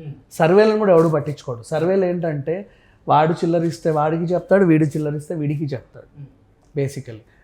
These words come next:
Speaker 2: అంటే ఇంకా కామెడీని చెప్పాలంటే సర్వే మీకు ఎలా కావాలంటే అలా ఇస్తాం సార్, పోనీ ఈ ఊర్లో మీదే మెజారిటీ అని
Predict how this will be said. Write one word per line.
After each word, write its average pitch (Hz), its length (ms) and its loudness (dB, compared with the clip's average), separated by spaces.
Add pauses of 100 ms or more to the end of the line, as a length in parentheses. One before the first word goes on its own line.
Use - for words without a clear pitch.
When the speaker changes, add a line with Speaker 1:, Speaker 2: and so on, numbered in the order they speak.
Speaker 2:
అంటే 180 420 0 (100)
ఇంకా 175 180 0
కామెడీని 202 560 2
చెప్పాలంటే 170 600 -2 (340)
సర్వే 190 460 2
మీకు 190 240 0
ఎలా 190 160 4
కావాలంటే 196 500 2
అలా 175 120 2
ఇస్తాం 151 380 -2
సార్, 120 200 -12 (100)
పోనీ 185 240 0 (100)
ఈ 180 100 -2
ఊర్లో 196 340 4
మీదే 180 260 2
మెజారిటీ 170 420 -2
అని 165 100 -4